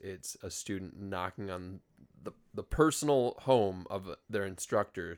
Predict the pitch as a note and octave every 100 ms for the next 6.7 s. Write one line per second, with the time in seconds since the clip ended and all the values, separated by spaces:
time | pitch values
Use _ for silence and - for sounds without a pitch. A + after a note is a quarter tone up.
0 | - F#2 E2+ F2 E2+ - F#2+ F2+ - F#2+
1 | F#2+ F#2 F2 F2 - F#2+ G2 F#2+ F#2 F#2+
2 | F2+ E2+ E2+ D#2 - D#2 E2 - F#2+ F2+
3 | - E2+ D#2 - - D#2+ - - _ _
4 | _ _ _ - G2+ - G#2 G2+ F2 E2
5 | F2 - _ _ _ _ _ _ _ _
6 | - F2 E2 E2+ D#2+ D#2+ -